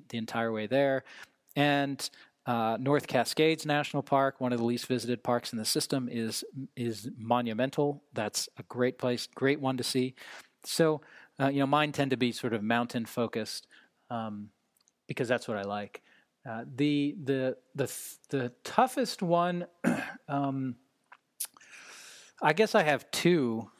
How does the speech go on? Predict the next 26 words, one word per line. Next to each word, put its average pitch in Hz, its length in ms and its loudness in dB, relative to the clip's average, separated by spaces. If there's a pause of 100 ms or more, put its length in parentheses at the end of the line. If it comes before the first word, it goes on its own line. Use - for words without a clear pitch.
(220)
I 127 140 4
have 135 220 0
one 160 260 6
that 202 80 0
was 151 160 0
tough 143 300 4
because 123 260 0
I 120 80 4
got 117 120 2
injured, 117 360 0
and 107 140 0
that 127 140 2
was 117 260 -2 (100)
the 123 80 4
Lassen 120 460 2
Volcanic 123 560 0
National 117 380 0
Park 113 400 2 (340)
that 120 100 4
I 110 80 2
mentioned 123 400 0
earlier 123 400 2
with 110 160 -6
the 117 100 -2
groin 123 380 4
pull. 110 340 0